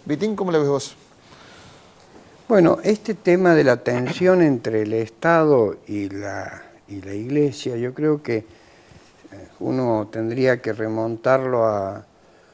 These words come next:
Speaker 2: al origen mismo de los cristianos, por,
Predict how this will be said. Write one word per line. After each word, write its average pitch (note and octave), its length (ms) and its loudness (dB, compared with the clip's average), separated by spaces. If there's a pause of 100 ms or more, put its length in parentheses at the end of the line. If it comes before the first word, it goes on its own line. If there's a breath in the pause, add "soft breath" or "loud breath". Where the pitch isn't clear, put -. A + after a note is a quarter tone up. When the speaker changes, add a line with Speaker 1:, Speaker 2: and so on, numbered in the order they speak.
(300 soft breath)
Speaker 2:
al G#2 340 -10
origen A2 640 -8
mismo A#2+ 400 -6
de G#2 100 -6
los F#2+ 160 -10
cristianos, D3 1200 2 (840)
por, G#2 240 0